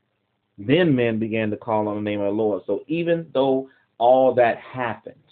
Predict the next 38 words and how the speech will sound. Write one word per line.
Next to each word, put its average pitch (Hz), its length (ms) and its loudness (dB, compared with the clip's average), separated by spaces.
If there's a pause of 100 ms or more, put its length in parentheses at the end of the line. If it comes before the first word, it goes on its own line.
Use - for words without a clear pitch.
(800)
on 127 180 2
the 120 160 2
other 143 360 4
side 135 540 0
of 110 280 -2
anger 120 520 -6 (680)
is 110 140 -2 (120)
opportunity 123 840 -2
for 107 200 -4
us 110 160 -2
to 101 60 -14
be 98 200 -8 (100)
fruitful 120 380 -4
and 104 100 -4
multiply 110 640 -4 (500)
and 131 260 0
to 123 60 -6
be 110 180 0
a 104 60 4
witness, 101 500 -2
because 101 440 -2 (180)
it's 95 180 -8
in 107 140 0
those 117 240 2 (120)
times 110 540 -6 (600)
of 87 120 -12
being 110 180 -2
on 107 120 -2
the 87 80 -4
other 107 260 -2
side 110 480 0 (140)
of - 180 -6
anger 123 480 -4 (500)
and 92 180 -10
dealing 110 280 2
with 104 160 -2
it 98 80 -8
constructively 143 1000 -4